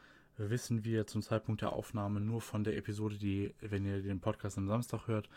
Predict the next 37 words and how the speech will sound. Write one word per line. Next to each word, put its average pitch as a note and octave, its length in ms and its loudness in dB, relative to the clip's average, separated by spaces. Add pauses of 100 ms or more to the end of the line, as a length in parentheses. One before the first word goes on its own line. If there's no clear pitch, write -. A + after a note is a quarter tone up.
(340)
gestern C#3 400 6
schon B2 240 4
lief, B2 240 2
nämlich A2+ 240 4
Episode A2 380 2
tausendfünfundfünfzig, A#2+ 1300 2 (440)
Die G#2+ 120 4
Rache A2 420 2
als F#2+ 480 -2
Geist, C3+ 480 2 (440)
unter A2+ 260 0
anderem G#2 280 4
mit G2+ 240 0 (120)
Kuro, A2 580 4 (400)
eine G#2+ 200 2
einteilige A2+ 520 2
Filler-Episode. A2 880 2 (540)
Und, A#2 400 4
ähm, A2 240 4
was A#2+ 160 2
dann A#2+ 140 4
jetzt A#2 260 2
im G#2 340 2 (360)
restlichen C3+ 580 4
September A#2+ 580 4 (380)
noch B2 220 4
so A2+ 120 0
kommt, C3 300 2
das - 180 -2
wissen D#3 220 4
wir C#3 180 6
jetzt, - 300 -2
wie B2+ 40 2
gesagt, B2+ 360 2
aktuell A#2 400 0
noch A2+ 160 -2
nicht. - 280 -2